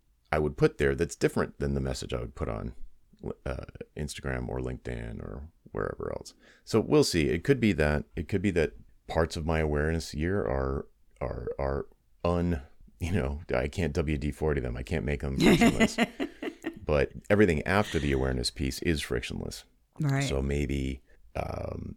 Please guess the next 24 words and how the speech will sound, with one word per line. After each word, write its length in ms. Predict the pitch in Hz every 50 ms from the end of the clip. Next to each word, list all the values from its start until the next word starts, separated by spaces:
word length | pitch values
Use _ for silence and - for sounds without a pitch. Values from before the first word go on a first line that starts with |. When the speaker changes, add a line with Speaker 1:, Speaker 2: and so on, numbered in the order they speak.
| - -
Speaker 1:
maybe 220 | 78 76 71 71 71
that's 220 | 71 71 71 -
a 40 | 80
concession 420 | - 87 85 - 117 - - 62
I 40 | 57
have 100 | 60 -
to 100 | - - -
make, 100 | - - -
right? 220 | 78 82 87 -
It's 160 | - - -
like, 220 | - 73 71 - -
uh, 140 | 65 64 -
like, 240 | - 78 73 69 - _ _ -
Speaker 2:
Maybe. 160 | 214 208 277 370
Speaker 1:
the 60 | -
automation 560 | - - - 98 90 95 113 113 - 90 80
year 140 | 73 71 71
was 120 | 69 69 73
a 100 | 69 62
hundred 240 | 76 98 104 95 71
percent 340 | 73 69 - - 65 60 - -
all 240 | 73 78 82 78 67
about 320 | 58 - - 57 - -
frictionless, 720 | - 64 55 - - - 50 50 53 64 69 - - -